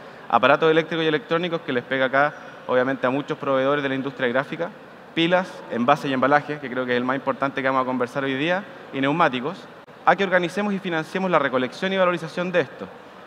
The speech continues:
¿ya? Para darle cumplimiento a las metas que nos va a poner el Ministerio de Medio Ambiente. Tenemos una gráfica que lo que dice es que nosotros como productores,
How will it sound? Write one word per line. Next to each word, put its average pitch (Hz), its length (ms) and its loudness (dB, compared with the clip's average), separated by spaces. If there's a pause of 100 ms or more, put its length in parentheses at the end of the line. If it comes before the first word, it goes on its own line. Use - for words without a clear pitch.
(120)
¿ya? 143 240 2
Para 147 160 4
darle 165 260 4
cumplimiento 170 600 -2
a - 20 -2
las 175 120 0
metas 175 280 -2
que 170 80 -6
nos 156 100 -2
va 156 40 2
a - 20 0
poner 151 200 0
el 147 60 -2
Ministerio 139 380 -4
de 131 60 -4
Medio 127 100 -4
Ambiente. 98 300 -6 (920)
Tenemos 180 240 2
una 208 160 2
gráfica 190 560 2
que 143 80 -4
lo 135 60 0
que 135 80 0
dice 170 280 0
es 180 80 -4
que 175 240 -2
nosotros 170 300 -4
como 175 180 0
productores, 185 640 2